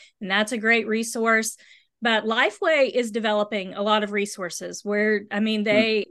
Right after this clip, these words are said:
Speaker 1: last year at the convention, there was a question from the floor on, "What resources do you provide for kids with disabilities?" And Ben Mandrell spoke to that.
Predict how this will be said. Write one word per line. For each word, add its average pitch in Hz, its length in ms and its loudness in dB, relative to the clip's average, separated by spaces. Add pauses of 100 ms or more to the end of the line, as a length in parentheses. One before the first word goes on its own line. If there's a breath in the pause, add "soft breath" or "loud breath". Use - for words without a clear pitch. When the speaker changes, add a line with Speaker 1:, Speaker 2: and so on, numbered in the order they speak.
(200)
Speaker 1:
last 220 340 0
year 269 100 0
at 262 80 0
the 247 80 -6
convention, 262 600 -4
there 247 140 0
was 214 100 -2
a 226 60 -4
question 285 600 -2 (400 loud breath)
from 269 220 4
the 262 80 6
floor 269 480 6
on, 226 540 0 (400)
"What 247 240 2
resources 330 520 0
do 269 100 -4
you 277 140 -2
provide 233 720 0
for 214 400 2
kids 240 240 2
with 226 140 -2
disabilities?" 208 800 -2
And 196 260 -2
Ben 233 260 4
Mandrell 226 540 0
spoke 233 380 -2
to 277 80 -6
that. 277 340 0